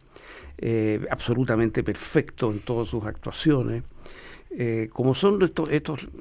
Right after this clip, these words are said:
digamos, hace pensar en las novelas de caballería, digamos, ¿no? Que por supuesto además tiene éxito con las mujeres, no sé si es tan rijoso como dice Don Quijote que era don,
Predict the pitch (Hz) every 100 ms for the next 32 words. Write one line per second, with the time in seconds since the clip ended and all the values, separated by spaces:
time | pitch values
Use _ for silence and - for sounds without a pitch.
0 | - - - 143 143 135 127 180 - 135
1 | 180 156 123 160 160 147 127 123 143 147
2 | 131 123 110 107 110 165 220 123 101 95
3 | - 90 95 147 214 - - - - 123
4 | 113 - 120 127 131 110 117 - 127 117
5 | 113 127 110 104 98 95 90 - - 143
6 | 127 123 113 - - - - 117 - 127
7 | 117 - 113 113 113 98 - 135 123 120
8 | 101 98 107 107 120 117 98 - - 120
9 | - 110 107 104 101 92 98